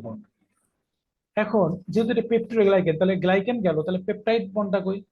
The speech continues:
এই যে এটা হচ্ছে পেপটাইড, এটা হচ্ছে পেপটাইড চেইন। ন্যামের সাথে পেপটাইড চেইন থাকে, ন্যামের সাথে পেপটাইড চেইন থাকে, মানে ন্যাম মানে এনএসিটাইল মিউরামিক অ্যাসিড, পেপটাইড চেইন থাকে, সাইড চেইন। এই দুইটা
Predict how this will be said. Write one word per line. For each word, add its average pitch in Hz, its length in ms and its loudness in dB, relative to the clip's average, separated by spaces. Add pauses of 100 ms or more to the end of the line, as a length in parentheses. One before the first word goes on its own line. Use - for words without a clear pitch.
(180)
এই 196 80 2
যে 185 100 2
এটা 190 120 0
হচ্ছে 196 220 -4
পেপটাইড, 123 380 -10 (140)
এটা 190 120 -6
হচ্ছে 175 160 -6
পেপটাইড 185 300 -2 (100)
চেইন। 123 140 -6 (300)
ন্যামের 190 320 2 (440)
সাথে 190 260 -2 (480)
পেপটাইড 185 360 -2
চেইন 180 160 0
থাকে, 131 200 -6
ন্যামের 175 300 0
সাথে 208 180 -2 (440)
পেপটাইড 185 360 0
চেইন 165 160 -2
থাকে, 135 160 -4
মানে 147 140 -6
ন্যাম 180 220 2
মানে 202 140 0 (240)
এনএসিটাইল 170 460 -2
মিউরামিক 147 280 -4
অ্যাসিড, - 220 -18 (560)
পেপটাইড 190 360 0
চেইন 180 220 2
থাকে, 120 220 -8
সাইড 160 240 2
চেইন। 123 140 -10 (920)
এই 277 80 2 (140)
দুইটা 233 260 0